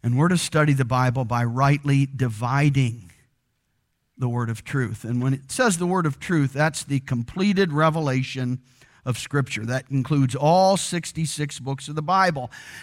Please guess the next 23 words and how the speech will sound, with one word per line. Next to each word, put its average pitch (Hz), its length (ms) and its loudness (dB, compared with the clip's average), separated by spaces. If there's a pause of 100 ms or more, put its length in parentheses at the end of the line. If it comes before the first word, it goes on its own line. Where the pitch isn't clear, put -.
Now, 156 200 6
this 226 320 4
is 175 440 2 (200)
really 220 460 6
important, 151 600 0
so 123 300 -2
dial 147 520 2
in, 117 240 0
dial 131 320 -2
in. 104 220 -10
This 107 180 -12
is 117 100 -10
really 135 260 0
important. 113 540 -8 (540)
The 135 100 6
Apostle 214 600 2
Paul, 135 800 -2 (300)
by 147 280 2
trade, 147 920 2 (340)
by 139 180 4
trade, 170 720 2 (920)
was 139 360 2
what? - 420 0